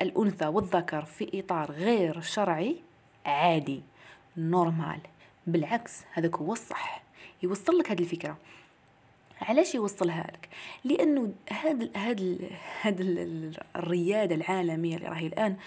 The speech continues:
راهي ضد الاسلام. لازم نفهموا كل شيء يجي من فوق، يعني هو كلش من فوق ويحبط.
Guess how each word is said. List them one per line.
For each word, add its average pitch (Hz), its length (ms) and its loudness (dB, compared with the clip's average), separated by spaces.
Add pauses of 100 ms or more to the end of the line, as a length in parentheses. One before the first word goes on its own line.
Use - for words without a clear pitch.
(280)
راهي 330 200 4
ضد 202 220 0
الاسلام. 160 520 -2 (440)
لازم 240 200 2
نفهموا 233 320 2
كل 269 180 -4
شيء 208 180 -4
يجي 180 340 0
من 175 140 -2
فوق، 190 680 2
يعني 151 260 -8
هو 165 100 -4
كلش 262 360 -2
من 196 140 -2
فوق 226 500 -4
ويحبط. 165 500 -4